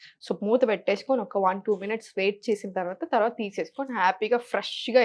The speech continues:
ఎంజాయ్ చేస్తూ తినొచ్చు. చూసారు కదా ఎంత సింపుల్గా చేసుకోవచ్చో, ఎంత మంచి బ్రేక్ఫాస్ట్, ఎనర్జీగా ఉంచ-, ఎనర్జెటిక్గా ఉంచుతుంది డే అంతా కూడా మనల్ని. మంచి ఫీలింగ్ కదా, ఆకలి కూడా ఊరికే వేయదు. అన్నీ ఉన్నాయి దీంట్లో, కార్బ్స్ ఉంది, ప్రోటీన్ ఉంది,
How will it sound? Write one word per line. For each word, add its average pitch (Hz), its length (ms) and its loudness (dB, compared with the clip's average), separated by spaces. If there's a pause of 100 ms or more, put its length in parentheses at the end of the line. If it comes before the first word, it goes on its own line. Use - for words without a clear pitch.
ఎంజాయ్ 208 320 -2
చేస్తూ 175 240 -4 (120)
తినొచ్చు. 185 400 0 (920)
చూసారు 247 380 8
కదా 247 220 6
ఎంత 233 200 -2 (100)
సింపుల్గా 254 520 6 (100)
చేసుకోవచ్చో, 208 560 -2 (100)
ఎంత 226 220 -2 (100)
మంచి 233 320 0
బ్రేక్ఫాస్ట్, 202 640 -2
ఎనర్జీగా 226 600 4
ఉంచ-, 226 260 -4
ఎనర్జెటిక్గా 233 600 0
ఉంచుతుంది 202 520 -4
డే 202 60 4 (180)
అంతా 214 420 2
కూడా 208 200 0
మనల్ని. 175 340 0
మంచి 247 360 -2
ఫీలింగ్ 254 380 0
కదా, 254 160 6 (460)
ఆకలి 233 360 6
కూడా 233 120 6 (160)
ఊరికే 214 360 0
వేయదు. 180 260 0 (500)
అన్నీ 240 420 2 (100)
ఉన్నాయి 220 320 2
దీంట్లో, 180 280 -2 (120)
కార్బ్స్ 208 420 8
ఉంది, 185 180 -6 (120)
ప్రోటీన్ 220 420 6
ఉంది, 190 160 0